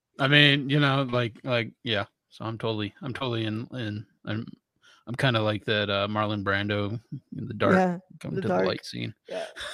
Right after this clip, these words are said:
Speaker 2: But I did that. What's it called? Um, I woke up. Brad, it's so hard to walk two dogs, bro.
Speaker 1: Whew.
Speaker 2: Two
Speaker 1: I
Speaker 2: dogs
Speaker 1: mean,
Speaker 2: at the same time.
Speaker 1: Yeah, two dogs. Like, I do it, like, every day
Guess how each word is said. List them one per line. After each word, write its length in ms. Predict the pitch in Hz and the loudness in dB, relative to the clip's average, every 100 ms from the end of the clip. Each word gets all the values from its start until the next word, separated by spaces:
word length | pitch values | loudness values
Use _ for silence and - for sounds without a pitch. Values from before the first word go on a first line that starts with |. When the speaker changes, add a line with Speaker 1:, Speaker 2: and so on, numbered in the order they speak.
| 554 554 571 508 508 - - _ _ - | -6 -4 -6 -8 -12 -18 -20 _ _ -4
Speaker 2:
But 100 | 233 | 0
I 100 | 220 | 0
did 200 | 240 208 | -2 4
that. 340 | 220 214 214 | 6 8 6
What's 200 | 196 214 | 6 6
it 40 | 220 | 6
called? 300 | 220 208 - - _ _ _ - | 8 6 4 -12 _ _ _ -4
Um, 420 | - - - - _ | -2 -2 -4 -12 _
I 80 | 214 | 6
woke 220 | 226 233 | 8 8
up. 160 | 214 202 | 6 8
Brad, 300 | 262 262 269 | 10 12 10
it's 140 | 285 | 8
so 180 | - 277 | 8 10
hard 220 | 247 254 | 10 10
to 120 | 254 | 10
walk 260 | 208 226 233 | 10 6 4
two 140 | 240 214 | 0 4
dogs, 380 | 208 208 202 - | 6 6 4 0
bro. 360 | 208 214 214 _ _ _ _ _ _ _ _ _ _ _ _ _ _ _ - - | -2 -2 -4 _ _ _ _ _ _ _ _ _ _ _ _ _ _ _ -10 8
Speaker 1:
Whew. 800 | 359 381 359 339 320 285 175 127 - | 10 12 12 12 10 8 4 2 0
Speaker 2:
Two 180 | 294 294 | 0 4
Speaker 1:
I 40 | |
Speaker 2:
dogs 240 | 233 247 185 | 10 12 12
Speaker 1:
mean, 260 | 175 165 - - - - | 12 8 0 -16 -16 -2
Speaker 2:
at 100 | 240 | -2
the 80 | 208 | 2
same 220 | 269 254 | 0 2
time. 380 | 233 220 208 160 _ _ _ _ _ _ _ _ _ _ 156 | 2 2 -2 -6 _ _ _ _ _ _ _ _ _ _ 6
Speaker 1:
Yeah, 260 | 151 147 | 10 10
two 180 | 127 180 | 12 12
dogs. 560 | 185 170 165 143 - - - | 12 12 12 10 0 -6 6
Like, 240 | 151 135 _ _ _ - | 6 6 _ _ _ 0
I 60 | |
do 220 | 160 180 180 | 4 6 6
it, 80 | |
like, 160 | 151 135 | 4 2
every 220 | 139 139 | 0 0
day 320 | 123 139 180 | 2 2 0